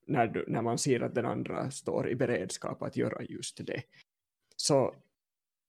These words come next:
då, någon måste ju ta det här första steget där.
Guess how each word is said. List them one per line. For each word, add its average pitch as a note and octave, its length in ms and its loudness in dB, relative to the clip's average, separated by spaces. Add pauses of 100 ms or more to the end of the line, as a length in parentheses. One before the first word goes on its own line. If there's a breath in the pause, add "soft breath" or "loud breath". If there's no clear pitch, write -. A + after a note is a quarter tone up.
(180)
då, C#3+ 520 2 (600)
någon F3+ 300 6
måste C#3+ 220 0
ju C3 80 0
ta C3 160 0
det C3 80 0
här B2+ 120 2
första D3 420 -2
steget - 580 -2
där. - 320 -10